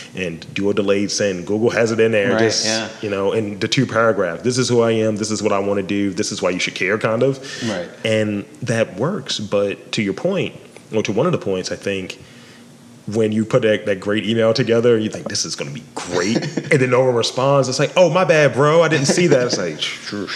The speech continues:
Speaker 1: I hate you. I hate what you represent."
Speaker 2: <laughs> That's tough. Yeah. Um, I mean, I like the point you're touching on there is, I mean, breaking these skills down into all these smaller little pieces of it, or, or you realize, like,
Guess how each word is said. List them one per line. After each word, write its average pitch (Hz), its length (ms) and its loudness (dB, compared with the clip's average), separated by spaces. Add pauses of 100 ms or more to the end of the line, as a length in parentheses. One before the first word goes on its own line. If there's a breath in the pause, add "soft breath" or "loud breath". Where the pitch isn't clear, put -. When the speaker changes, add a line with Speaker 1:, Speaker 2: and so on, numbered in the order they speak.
(200)
Speaker 1:
I - 40 -10
hate 92 220 -6
you. 175 120 -6 (340 loud breath)
I 220 60 6
hate - 120 4
what - 100 2
you 123 60 2
represent." 120 380 4
Speaker 2:
<laughs> 123 40 2
That's 139 160 -2
tough. - 500 -4 (720 loud breath)
Yeah. 113 420 -2 (160)
Um, 104 440 0
I 127 140 4
mean, 135 120 2
I 135 60 2
like 131 200 -2
the - 40 -2
point 151 220 -2
you're 127 100 0
touching 120 260 0
on 110 140 0
there 98 220 0
is, - 400 -8
I 107 80 -2
mean, 98 220 -4
breaking 113 360 0
these 101 180 0
skills 101 320 -4
down 98 260 -6
into 92 140 -8
all 92 180 -2
these 104 160 -6
smaller 98 420 -4
little 101 260 -4
pieces 101 500 -6
of 98 180 -2
it, 90 200 -4 (140)
or, 107 300 -2
or 113 480 2
you 117 400 2
realize, 107 420 2
like, 98 220 -2